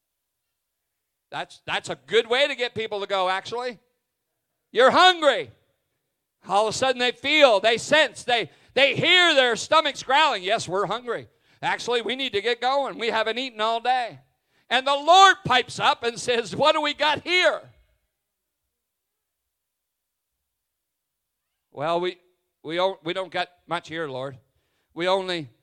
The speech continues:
we only got a little lad's lunch. It's just five loaves and two fish. Not,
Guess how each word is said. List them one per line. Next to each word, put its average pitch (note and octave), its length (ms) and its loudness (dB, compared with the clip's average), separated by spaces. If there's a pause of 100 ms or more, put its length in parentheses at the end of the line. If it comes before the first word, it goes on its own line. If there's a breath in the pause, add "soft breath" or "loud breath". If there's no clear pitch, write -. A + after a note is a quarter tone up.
(220)
we E3+ 180 -4
only G3 220 -2
got F3 160 -2
a D#3+ 60 -4
little F3+ 260 -2
lad's F3+ 340 0
lunch. G3 460 -6 (1120)
It's - 80 -20
just - 300 -6 (180)
five F#3+ 240 -2
loaves F#3+ 320 0
and D3+ 100 -14
two G3 140 -2
fish. F#3 300 -4
Not, F3+ 220 -8